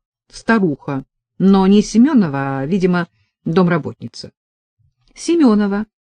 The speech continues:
стояла здесь же, в прихожей, и ругала кого-то по телефону мужским голосом.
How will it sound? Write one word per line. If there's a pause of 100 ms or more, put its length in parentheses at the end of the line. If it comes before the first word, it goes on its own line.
(220)
стояла
здесь
же,
в
прихожей,
и
ругала
кого-то
по
телефону (200)
мужским
голосом.